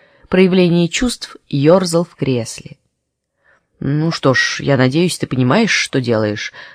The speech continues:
Наша Иджи не подарок, сама, наверное, знаешь». Мама шикнула на него. «Ох, отец, конечно,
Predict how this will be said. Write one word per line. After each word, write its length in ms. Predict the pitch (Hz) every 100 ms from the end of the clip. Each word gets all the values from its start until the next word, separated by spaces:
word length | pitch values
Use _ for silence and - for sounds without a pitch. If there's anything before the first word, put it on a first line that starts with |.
| _
Наша 240 | 202 190 156
Иджи 300 | 190 151 139
не 80 |
подарок, 460 | 127 113 143 208 160
сама, 260 | - 123 170
наверное, 400 | 185 180 170 165
знаешь». 500 | 151 156 147 - - _ _ _ _ _
Мама 300 | 139 147 156
шикнула 640 | 131 - 139 - 120 117
на 40 | 117
него. 360 | 117 113 117 - _ _ -
«Ох, 380 | 160 - - -
отец, 340 | - - -
конечно, 600 | - 180 165 120 - -